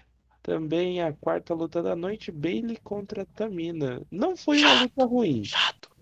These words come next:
Speaker 1: Não
Speaker 2: chato.
Speaker 1: foi,
Speaker 2: Não, a
Speaker 1: cara.
Speaker 2: Tamina é chata, cara. A Tamina é muito chata, velho. É muito triste tu ver a Bayley enfrentando a Tamina, velho.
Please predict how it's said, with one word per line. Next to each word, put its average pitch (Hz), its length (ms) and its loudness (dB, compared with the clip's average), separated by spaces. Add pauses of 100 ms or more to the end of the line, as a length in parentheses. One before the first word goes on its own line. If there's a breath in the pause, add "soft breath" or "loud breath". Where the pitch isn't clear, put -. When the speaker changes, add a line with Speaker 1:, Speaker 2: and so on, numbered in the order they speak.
(140)
Speaker 1:
Não 143 180 2
Speaker 2:
chato. 185 260 4
Speaker 1:
foi, 120 200 2
Speaker 2:
Não, 185 120 6
a - 40 0
Speaker 1:
cara. 165 140 2
Speaker 2:
Tamina 185 300 2
é 180 60 2
chata, 151 420 0
cara. 123 200 -2
A 151 160 2
Tamina 170 340 -2
é 170 40 2
muito 151 420 0
chata, 131 500 0
velho. 135 120 -4
É - 80 6
muito 170 240 -2
triste - 260 -8
tu 151 100 -8
ver 143 100 4
a 143 40 8
Bayley 139 360 -4
enfrentando 147 440 -4
a 147 40 -2
Tamina, 123 420 -8
velho. 110 120 -16